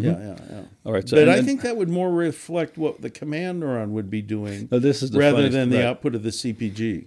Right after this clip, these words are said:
Speaker 1: But still, it would need some internal model of how it, the,
Speaker 2: Well, that
Speaker 1: its
Speaker 2: could
Speaker 1: own
Speaker 2: just
Speaker 1: body
Speaker 2: be,
Speaker 1: is, is acting,
Speaker 2: I,
Speaker 1: right?
Speaker 2: I think, it,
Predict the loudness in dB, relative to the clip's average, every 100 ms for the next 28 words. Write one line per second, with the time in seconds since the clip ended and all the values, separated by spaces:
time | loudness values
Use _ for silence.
0 | _ -12 -10 -12 -14 -16 -14 -2 -2 -2
1 | -2 0 2 0 -2 -2 4 4 4 0
2 | -2 0 0 0 -2 0 0 0 -2 -4
3 | -6 -8 -8 -2 0 0 -2 2 4 6
4 | 4 2 2 4 4 4 2 -2 -6 -14
5 | -12 -10 -4 -4 -2 2 2 4 2 2
6 | 0 -2 -8 -16 -2 0 0